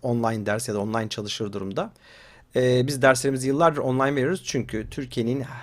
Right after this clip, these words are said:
her yerinden isteyen katılımcılar derse gelsin istiyoruz. E, sadece Türkiye'de de bakmayın. Almanya'dan, Amerika'dan, Kıbrıs'tan, Azerbaycan'dan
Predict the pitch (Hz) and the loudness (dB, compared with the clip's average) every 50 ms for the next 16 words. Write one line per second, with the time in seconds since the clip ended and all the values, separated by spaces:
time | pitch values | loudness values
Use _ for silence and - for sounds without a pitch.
0 | - - - 139 143 147 135 120 113 101 101 98 98 95 104 113 131 147 165 156 | -14 -2 0 2 4 4 4 4 2 2 0 -2 -2 -2 0 0 0 0 -2 -6
1 | - 123 - - - - 123 123 123 127 127 123 120 113 - 113 104 101 95 98 | -8 -8 -10 -10 -6 -2 0 0 0 0 -2 -4 -6 -6 -6 -6 -6 -6 -6 -4
2 | 104 107 131 147 135 117 104 101 - 147 131 104 101 95 - - 131 131 123 127 | -2 -2 -2 0 0 0 0 0 -2 -4 -2 -2 -2 -4 -2 -2 -4 -4 -4 -6
3 | - - - - 120 - - - _ _ - - - - - - - - - _ | -8 -8 -10 -8 -10 -12 -16 -18 _ _ -20 -20 -20 -20 -20 -20 -20 -20 -20 _
4 | _ 123 127 127 127 131 127 127 127 123 127 127 127 131 127 131 - - - - | _ 4 4 6 6 6 6 6 6 4 4 2 0 0 -2 -4 -6 -10 -16 -20
5 | _ _ _ _ - - 151 151 156 151 160 156 - 156 156 156 160 156 156 165 | _ _ _ _ 2 4 6 6 6 4 2 2 4 4 4 4 4 4 4 4
6 | 160 - 139 120 110 113 131 131 - - - _ - - - - 117 120 120 123 | 2 2 0 0 0 0 -2 -4 -6 -10 -20 _ -14 -14 -4 0 2 2 4 4
7 | 127 123 127 123 123 120 127 123 123 123 123 123 113 117 117 120 127 123 - 127 | 2 2 2 2 2 2 2 2 0 0 -2 -4 -4 -2 -2 -2 -2 -2 -2 0
8 | 123 127 123 120 123 123 - 135 131 127 127 127 123 123 - 131 120 123 120 117 | 2 2 2 2 0 0 -2 -2 -2 -2 -2 -4 -4 -2 0 0 2 2 0 -2
9 | 120 117 123 117 120 120 120 120 117 123 120 127 131 143 180 | 0 2 2 2 4 2 2 2 2 2 2 2 2 0 0